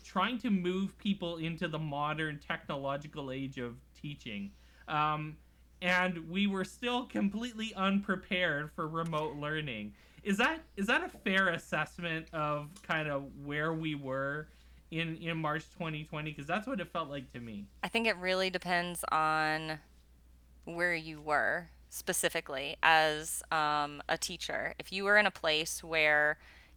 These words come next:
Speaker 2: you already had one-to-one devices, um, you had support for those devices, you weren't just thrown devices at you.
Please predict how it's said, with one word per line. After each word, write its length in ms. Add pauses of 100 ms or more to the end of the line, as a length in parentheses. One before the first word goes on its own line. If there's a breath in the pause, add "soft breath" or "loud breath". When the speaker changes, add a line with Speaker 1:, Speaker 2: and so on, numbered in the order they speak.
Speaker 2:
you 220
already 420
had 420
one-to-one 500
devices, 720 (480 loud breath)
um, 580
you 360
had 680
support 920
for 140
those 280
devices, 640
you 100
weren't 220
just 280
thrown 440
devices 600
at 240
you. 300